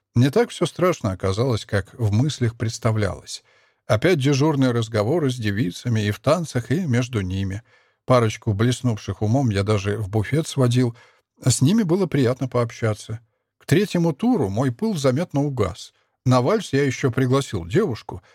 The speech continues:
а вот на оставшиеся до ужина время решил взять тайм-аут.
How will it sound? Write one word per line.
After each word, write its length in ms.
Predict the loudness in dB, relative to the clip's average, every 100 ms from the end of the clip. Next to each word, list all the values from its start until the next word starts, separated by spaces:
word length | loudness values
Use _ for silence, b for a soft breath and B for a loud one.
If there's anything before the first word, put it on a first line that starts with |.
| b _ 0
а 100 | 2
вот 200 | 2 0
на 100 | 0
оставшиеся 720 | 0 0 0 0 -6 -4 -2
до 100 | 0
ужина 400 | 0 0 0 0
время 300 | 2 2 2
решил 320 | -2 -2 -2
взять 320 | 0 0 0
тайм-аут. 640 | 0 0 0 -4 -6 -12